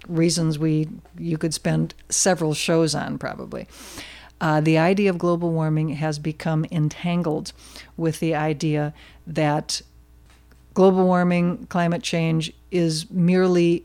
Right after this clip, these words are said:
an excuse to increase the power of big government. And our individual freedoms are at risk, and individual freedoms are a big deal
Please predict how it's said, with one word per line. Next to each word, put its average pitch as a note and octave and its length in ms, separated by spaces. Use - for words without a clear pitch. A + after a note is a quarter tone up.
an E3 200
excuse F3+ 640
to E3 160
increase D#3+ 420
the E3 100
power D3+ 380
of C#3+ 120
big D3+ 140
government. D3+ 440
And F#3 760
our F3 260
individual F3+ 540
freedoms D#3 540
are D3 100
at - 80
risk, - 320
and D3+ 180
individual F3 500
freedoms D#3+ 420
are C#3+ 80
a C#3+ 60
big D#3 260
deal D3+ 300